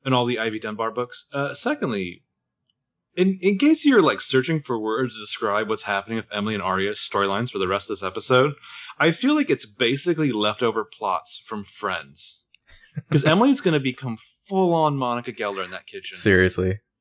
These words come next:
Speaker 1: Um, so before we get to the, the next scene, also about Allison, is she being denied bail?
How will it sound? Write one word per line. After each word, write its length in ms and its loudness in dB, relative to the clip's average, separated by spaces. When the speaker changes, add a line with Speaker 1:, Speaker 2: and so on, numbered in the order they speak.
Speaker 1:
Um, 480 4
so 140 -2
before 200 0
we 60 2
get 140 0
to 100 -20
the, 220 0
the 80 0
next 260 -6
scene, 240 -8
also 220 -6
about 200 2
Allison, 420 -2
is 100 0
she 300 -2
being 260 4
denied 580 -2
bail? 280 -4